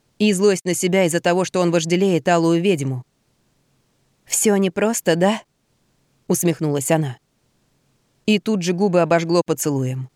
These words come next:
Горячий, почти яростный, жаждущий подчинить и властвовать поцелуй постепенно уступал нежности девичьих губ. Ксандр оказался первым, кого целовала Ива,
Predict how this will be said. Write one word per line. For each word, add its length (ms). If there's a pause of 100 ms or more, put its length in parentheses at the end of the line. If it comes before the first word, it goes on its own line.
(800)
Горячий, 640 (460)
почти 340
яростный, 640 (640)
жаждущий 580
подчинить 480
и 80
властвовать 560
поцелуй 420
постепенно 580
уступал 440
нежности 480
девичьих 540
губ. 320 (1300)
Ксандр 420
оказался 540
первым, 380
кого 200
целовала 480
Ива, 400